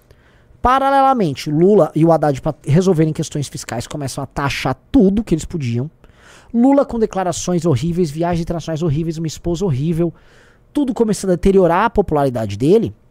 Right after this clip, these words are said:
E aí de junho, vai, maio, junho, até agora em dezembro, ele vem num soft landing, vem caindo a popularidade dele, vem pousando.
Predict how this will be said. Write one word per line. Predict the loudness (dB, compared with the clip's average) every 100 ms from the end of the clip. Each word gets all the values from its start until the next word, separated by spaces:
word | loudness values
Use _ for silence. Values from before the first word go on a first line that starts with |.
| _ _ _ _ _ _ -2
E | 2
aí | 4 2
de | 0 0 0 0 _ _ _ _ _ -12 -12 -10 -10 -6
junho, | 2 4 6 4 2
vai, | 2 2
maio, | 2 2 2
junho, | 2 2 0 0
até | -2 -2 0 2 4 4
agora | 2 2 2 2
em |
dezembro, | 0 0 0 -2 -2 -4 -8 _ -10 0
ele | 0
vem | 2 -2 -2
num | -2 -2
soft | -2 -2 -2 -2 -2
landing, | 0 0 0 -2 -6 -14 _ _
vem | -10 -6
caindo | -4 -4 -4 -4 -4 -2 -2 -2
a | -2
popularidade | -6 -6 -6 -4 -6 -6
dele, | -8 -8
vem | -10
pousando. | -8 -8 -4 -2 0 0 -2 -4 -6